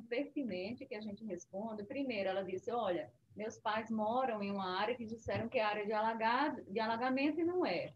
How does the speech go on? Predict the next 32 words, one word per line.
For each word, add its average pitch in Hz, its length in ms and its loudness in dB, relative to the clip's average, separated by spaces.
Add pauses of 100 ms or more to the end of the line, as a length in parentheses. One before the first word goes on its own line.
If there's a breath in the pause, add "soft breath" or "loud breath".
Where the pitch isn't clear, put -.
(380)
Essa 214 220 0
é 233 40 2
uma 233 160 0
questão. 175 600 -4 (240)
A 196 220 2
outra 247 640 4
é 185 180 -2
que 214 180 -2
ela 214 160 4
diz, 180 360 -2
"Você, 240 220 -4
o 240 80 -6
que - 80 0
é, 320 60 2
o - 340 -14
que 359 80 2
é - 40 0
que 311 80 -4
vocês 269 380 -2
consideram 202 800 0
área 175 220 0
de 170 80 -2
risco? 180 320 -4
Qual 240 140 0
é 247 40 2
o 254 80 -2
critério 226 800 0
pra 185 200 -2
classificar 175 540 -6
área 170 140 0
de 160 100 -4
risco?" 147 520 -6